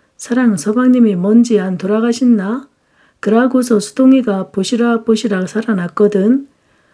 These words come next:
모두 입들이 돋구날 것에서 수동이 대신 서방님을 잡아갔다 했던갑더라. 지 생각에도 그랬던지 한동안 울고불고 하더니 그만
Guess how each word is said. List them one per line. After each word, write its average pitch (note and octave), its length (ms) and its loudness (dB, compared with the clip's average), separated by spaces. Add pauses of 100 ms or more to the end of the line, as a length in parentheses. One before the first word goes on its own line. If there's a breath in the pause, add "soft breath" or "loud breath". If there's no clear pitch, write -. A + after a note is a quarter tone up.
(200)
모두 G#3 300 4
입들이 G#3 480 0
돋구날 A3 500 0
것에서 G#3 800 -2 (220 soft breath)
수동이 C#4 420 4
대신 A3 360 -2
서방님을 A#3+ 640 -2
잡아갔다 F#3+ 840 -4
했던갑더라. G#3 1040 -2 (600)
지 A3 220 4
생각에도 A#3 560 2
그랬던지 A3+ 840 0 (260)
한동안 A#3 580 2
울고불고 G#3 520 2
하더니 F#3+ 400 -2
그만 G#3 420 0